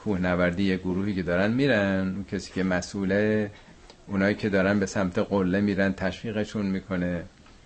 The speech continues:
اه، تأییدشون می‌کنه، انرژی بهشون می‌ده. اونایی که تو مسیرهای خطرناک دارن می‌رن، امکان سقوط وجود داره، هشدار به اونا می‌ده: «نرید، این راه اشتباس، این نمی‌رسه به قله.»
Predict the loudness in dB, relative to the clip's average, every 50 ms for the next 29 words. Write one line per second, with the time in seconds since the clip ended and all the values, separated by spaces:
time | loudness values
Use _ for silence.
0 | -20 -20 -20 -20 -20 -20 -20 -20 -20 -20 -20 -12 -10 -8 -8 -8 -6 -2 -2 0
1 | 0 2 0 2 2 2 0 0 -2 0 0 0 -2 -4 -4 -4 -4 -2 -4 -4
2 | -6 -8 -10 -12 -16 -14 -6 -4 -2 0 0 0 0 0 0 0 0 0 -2 -2
3 | -2 -2 0 0 0 0 0 -2 -2 -2 -2 -2 0 2 2 2 0 0 -4 -4
4 | -2 0 0 0 0 0 0 0 2 2 2 0 0 -2 -2 0 0 0 0 2
5 | 2 2 0 0 -2 -4 -2 0 0 2 2 2 2 0 0 0 0 0 -2 -4
6 | -6 -10 -18 -20 -20 -20 -20 -20 -20 -20 -20 -20 -12 -6 -4 -4 -4 -2 0 0
7 | 2 2 0 -2 -4 -4 -2 -2 -2 -4 -4 -6 -8 -6 -4 -4 -4 -2 -2 0
8 | 0 0 0 0 0 -2 -2 0 0 2 2 2 2 2 2 2 4 4 4 4
9 | 2 2 2 2 4 4 4 4 4 4 2 2 0 -2 0 2 4 4 4 4
10 | 2 0 0 -2 -2 2 4 4 4 4 2 -2 0 2 4 6 6 6 6 6
11 | 6 4 4 4 4 4 4 6 6 6 6 6 6 4 4 4 2